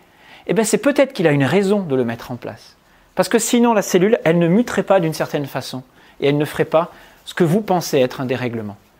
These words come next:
Puisque votre cerveau, qui est au-dessus, c'est l'organe qui, depuis des millions d'années, est programmé pour la survie. Il n'y a rien d'autre qui l'intéresse que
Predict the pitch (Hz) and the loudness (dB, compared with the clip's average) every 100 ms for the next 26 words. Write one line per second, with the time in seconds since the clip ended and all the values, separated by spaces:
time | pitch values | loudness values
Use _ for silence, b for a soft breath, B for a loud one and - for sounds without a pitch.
0 | B B B 196 - 233 240 - 196 180 | B B B -6 2 2 2 0 0 4
1 | 220 247 B B B B - - 147 147 | 2 2 B B B B -8 0 2 2
2 | - 202 247 B B B B - 180 220 | 0 -2 -2 B B B B 0 2 2
3 | 202 185 196 208 170 160 170 185 143 123 | 2 2 2 -2 -2 -2 -2 -2 0 0
4 | 131 240 262 240 202 160 143 170 - 165 | 2 2 2 2 4 2 0 -6 -4 -4
5 | 165 - 170 160 147 175 - 151 143 - | -2 0 0 0 -2 -4 0 0 0 -4
6 | 117 104 98 _ b b - 170 - 202 | -8 -8 -12 _ b b -14 -8 0 2
7 | 240 190 254 330 320 240 - 220 214 208 | 2 2 2 2 2 0 0 0 2 2
8 | 170 208 - - B B B B - 240 | 2 0 -8 -18 B B B B 0 2
9 | 240 | 2